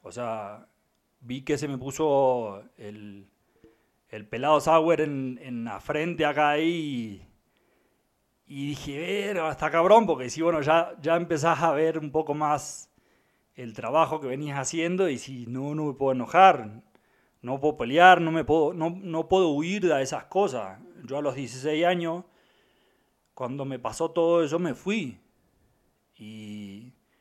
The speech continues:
y hoy a los cuarenta, eh, lo vi, lo vi pasar,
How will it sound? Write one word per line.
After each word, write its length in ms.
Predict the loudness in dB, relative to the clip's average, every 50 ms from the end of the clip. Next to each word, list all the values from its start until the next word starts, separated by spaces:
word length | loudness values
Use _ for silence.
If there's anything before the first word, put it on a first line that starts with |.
| _ _ _ _ _ _
y 100 | -2 0
hoy 160 | 2 4 4
a 80 | 4 4
los 200 | 2 0 -2 0
cuarenta, 880 | 0 2 4 6 4 4 4 2 -2 0 0 0 0 -2 -6 -10 _ _ _ _ _ _ _ _ _ _ _ _ _ _ _ _ _ _ _ _ -14
eh, 720 | -12 -12 -10 -10 -10 -12 -12 -14 -16 -18 -20 -20 -20 -20 _ _ _
lo 260 | -10 -6 -4 -4 -2
vi, 500 | -2 -2 -2 -2 -4 -4 -6 -8 -12 _ _ _ _ _
lo 200 | -14 -10 -6 -4
vi 120 | -4 -4 0
pasar, 760 | 2 2 2 4 6 6 8 8 8 6 2 -2 -16 _